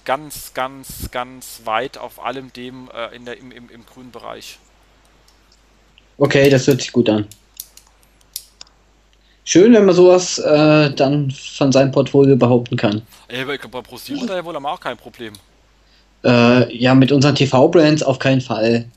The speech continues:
Speaker 2: Äh, dort nicht. Ähm, aber wir haben ja auch noch ein, ein paar Websites im Portfolio. Ähm,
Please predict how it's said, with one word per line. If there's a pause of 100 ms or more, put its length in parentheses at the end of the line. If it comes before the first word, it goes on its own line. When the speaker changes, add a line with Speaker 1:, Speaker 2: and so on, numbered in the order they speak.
(400)
Speaker 2:
Äh,
dort
nicht. (340)
Ähm,
aber
wir
haben
ja
auch
noch
ein, (200)
ein (460)
paar
Websites
im
Portfolio. (320)
Ähm,